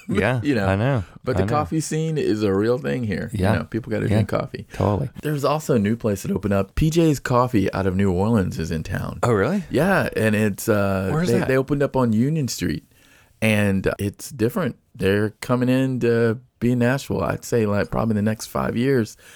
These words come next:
Speaker 1: there may be two more locations, but
Speaker 2: Really?
Speaker 1: the first one, I gotta check it out. Yeah, P J's Coffee out of
Speaker 2: Okay.
Speaker 1: New Orleans.
Speaker 2: I'm
Speaker 1: It,
Speaker 2: not even familiar with
Speaker 1: that's
Speaker 2: that.
Speaker 1: exactly what it says. But,
Speaker 2: Hmm.
Speaker 1: um,
Speaker 2: Cool.
Speaker 1: but yeah.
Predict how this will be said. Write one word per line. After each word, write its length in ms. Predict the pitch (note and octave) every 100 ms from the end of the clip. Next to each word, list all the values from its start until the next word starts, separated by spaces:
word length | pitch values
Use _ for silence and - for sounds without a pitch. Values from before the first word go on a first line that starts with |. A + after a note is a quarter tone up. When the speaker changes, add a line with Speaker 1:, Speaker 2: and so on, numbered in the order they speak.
| -
Speaker 1:
there 100 | -
may 120 | G2+ G#2
be 180 | G2+
two 220 | F#2+ - A#2
more 200 | A2+ G2+
locations, 680 | F#2+ - A2+ B2+ G2+ F#2 -
but 260 | F2 F2
Speaker 2:
Really? 220 | F2+ D#3+ - -
Speaker 1:
the 60 | -
first 300 | - A#2+ C3
one, 100 | G#2
I 80 | F#2+
gotta 180 | A#2 G2
check 240 | - -
it 60 | -
out. 180 | - -
Yeah, 180 | G2 -
P 120 | -
J's 240 | B2 B2+ A#2+
Coffee 540 | - A2 A2+ A2 G#2+ A2+
out 140 | G2
of 60 | G2+
Speaker 2:
Okay. 80 | G2+
Speaker 1:
New 120 | G#2
Orleans. 280 | A2+ A2+ F#2+
Speaker 2:
I'm 60 | F#2
Speaker 1:
It, 20 |
Speaker 2:
not 140 | F2
even 140 | F2+ E2+
familiar 280 | F#2 F2 E2
with 20 |
Speaker 1:
that's 100 | G#2+
Speaker 2:
that. 60 | A2
Speaker 1:
exactly 360 | G2+ G#2 -
what 140 | G2 F#2+
it 120 | G2
says. 400 | - G#2 G#2+ -
But, 180 | - F#2
Speaker 2:
Hmm. 60 | F#2
Speaker 1:
um, 220 | C#3 F2 - - -
Speaker 2:
Cool. 280 | - F#2+ F2
Speaker 1:
but 120 | - F2
yeah. 300 | A#2 A#2+